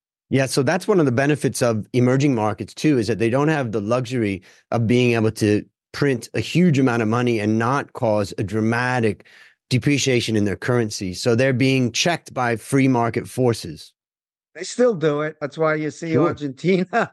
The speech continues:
Speaker 2: <laughs>
Speaker 1: Yeah, and
Speaker 2: having
Speaker 1: Turkey.
Speaker 2: repetitive devaluation. It, you know, that doesn't prevent them. If the politics takes over and you get far left-wing populist governments,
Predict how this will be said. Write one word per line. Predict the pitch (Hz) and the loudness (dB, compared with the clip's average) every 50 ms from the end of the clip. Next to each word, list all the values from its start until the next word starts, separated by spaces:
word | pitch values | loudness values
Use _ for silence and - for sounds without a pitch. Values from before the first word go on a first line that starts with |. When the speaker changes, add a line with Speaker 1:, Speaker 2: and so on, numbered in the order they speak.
| - - | -12 -20
Speaker 2:
<laughs> | - - - | -20 -8 -2
Speaker 1:
Yeah, | 117 160 190 190 - - 147 139 | 0 2 2 2 0 0 0 0
and | 123 127 123 | 2 2 2
Speaker 2:
having | 139 139 135 | 0 -2 -2
Speaker 1:
Turkey. | 135 147 143 139 147 165 180 | 0 0 0 2 2 0 2
Speaker 2:
repetitive | 151 143 - 156 156 151 143 143 143 131 | 2 0 0 -2 -2 -4 -4 -4 -6 -6
devaluation. | 123 120 139 117 135 135 135 135 131 127 131 131 139 147 151 143 - _ _ _ - - - _ | -6 -6 -4 -2 0 0 0 -2 -2 -4 -4 -4 -4 -4 -4 -6 -8 _ _ _ -20 -20 -20 _
It, | - - 143 143 143 - - | -2 2 2 2 0 -2 -6
you | - - 147 135 | -4 -2 0 0
know, | 127 123 123 123 120 - _ | 2 0 0 -2 -4 -8 _
that | 123 131 131 131 131 | -2 -2 -2 0 0
doesn't | - 160 165 147 147 151 143 | -2 -2 -2 -4 -6 -12 -12
prevent | 117 143 139 139 147 151 147 147 | -10 -12 -6 -4 -2 -2 -2 -2
them. | 147 143 143 143 - _ _ - | -4 -8 -10 -12 -16 _ _ -2
If | - 143 120 - | -2 -2 -2 0
the | - 127 | -2 -4
politics | - - - 156 160 175 170 170 160 - - 156 151 151 - | -2 -2 -2 0 0 0 0 -2 -4 -4 -6 -6 -6 -6 -4
takes | - 156 147 143 139 - - | -2 -2 -2 -2 -4 -6 -4
over | 147 139 139 135 135 127 135 135 127 - _ _ _ _ | 0 0 0 0 0 0 0 -2 -2 -2 _ _ _ _
and | - 110 | 2 2
you | 117 123 | 4 4
get | 110 135 131 127 - | 4 2 0 0 -2
far | - _ - 143 143 139 139 | -6 _ 0 2 2 2 0
left-wing | 135 135 139 139 139 - _ - 143 139 135 131 120 | -2 -2 -4 -4 -4 -6 _ -8 -6 -4 -2 -4 -4
populist | - - 127 135 135 - - 135 123 123 123 120 - | -4 -4 -4 -4 -4 -2 0 0 0 0 -2 -4 -2
governments, | - 131 127 120 131 127 123 123 117 - | -2 0 0 0 0 -2 -2 -2 -4 -6